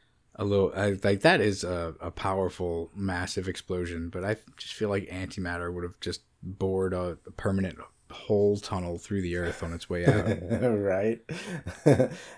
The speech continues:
Speaker 2: Well, yeah, I w-, I would think that would have been much more devastating, too, as, as per some of the studies of, you know, uh,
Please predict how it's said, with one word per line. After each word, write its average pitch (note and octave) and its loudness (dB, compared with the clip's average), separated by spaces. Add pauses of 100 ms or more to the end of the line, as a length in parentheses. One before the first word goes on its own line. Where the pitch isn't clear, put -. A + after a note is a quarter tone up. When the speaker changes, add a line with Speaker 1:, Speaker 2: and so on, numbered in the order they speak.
Speaker 2:
Well, G#2+ 2
yeah, G2 6
I G#2 8
w-, A2+ 8
I A2 4
would A2 4
think A2+ 4
that G2 6
would F#2 -2
have F2+ -4
been F#2 -2
much F2+ -6
more F2+ 0
devastating, E2 -2
too, D#2+ -4
as, F#2 -4 (280)
as G2 0
per G2 0
some F#2+ 2
of F2+ 0
the F2+ -2
studies E2+ -2
of, D#2+ -2
you D#2+ -8
know, D2+ -8
uh, B1+ -6